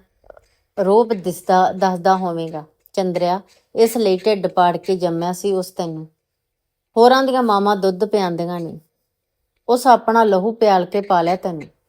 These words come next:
ਤੇ ਤੂੰ ਨਿਗਰਿਆ, ਇਹ ਬਦਲਾ ਦਿੱਤਾ ਉਸ ਨੂੰ। ਚੱਖ ਮਾਰੀ ਮੈਂ ਜੋ ਚਲੀ ਆਈ ਹਾਂ।"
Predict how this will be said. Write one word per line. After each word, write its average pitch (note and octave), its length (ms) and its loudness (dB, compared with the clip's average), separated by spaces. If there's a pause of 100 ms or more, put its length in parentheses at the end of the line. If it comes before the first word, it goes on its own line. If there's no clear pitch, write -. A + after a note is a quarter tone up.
(680)
ਤੇ G#3 100 -2
ਤੂੰ G#3+ 240 -2
ਨਿਗਰਿਆ, G3+ 500 -2 (440)
ਇਹ C4 180 4
ਬਦਲਾ G3 360 4
ਦਿੱਤਾ F#3 320 -2
ਉਸ F#3 200 -4
ਨੂੰ। G3+ 160 -10 (1200)
ਚੱਖ A3+ 360 4
ਮਾਰੀ G3 320 0
ਮੈਂ F#3+ 240 -2
ਜੋ G#3 160 -2
ਚਲੀ F3+ 380 -2
ਆਈ E3 220 -2
ਹਾਂ।" D#3+ 120 -14